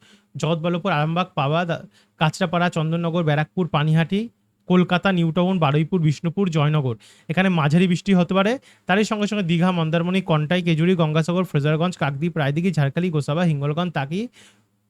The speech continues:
এখানেও হালকা থেকে মাঝারি বৃষ্টি হতে পারে। তারই সঙ্গে সঙ্গে নদীয়া ডিস্ট্রিক্ট দেখুন শান্তিপুর, রানাঘাট, চাকদা, বনগাঁ এদিকেও বৃষ্টির সম্ভাবনা রয়েছে। বীরনগর সাইডে কালনা, পান্ডুয়া, মাগরা, বাগুলা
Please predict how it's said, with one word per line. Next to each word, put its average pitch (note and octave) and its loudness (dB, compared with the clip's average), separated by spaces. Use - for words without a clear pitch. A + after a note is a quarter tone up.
এখানেও F#3+ 0
হালকা E3 2
থেকে F3+ -2
মাঝারি D3+ 2
বৃষ্টি E3+ 0
হতে D3+ 2
পারে। C3+ 0
তারই F3+ 0
সঙ্গে G#3+ -4
সঙ্গে G#3+ -2
নদীয়া F3 0
ডিস্ট্রিক্ট F#3 -4
দেখুন E3+ -2
শান্তিপুর, E3+ -4
রানাঘাট, D#3 0
চাকদা, D3 -2
বনগাঁ D#3 0
এদিকেও E3 4
বৃষ্টির F3+ 0
সম্ভাবনা D#3 -2
রয়েছে। D3+ -2
বীরনগর D#3 -2
সাইডে D#3 -2
কালনা, C#3 -4
পান্ডুয়া, C#3+ -4
মাগরা, D3+ -4
বাগুলা D3 -2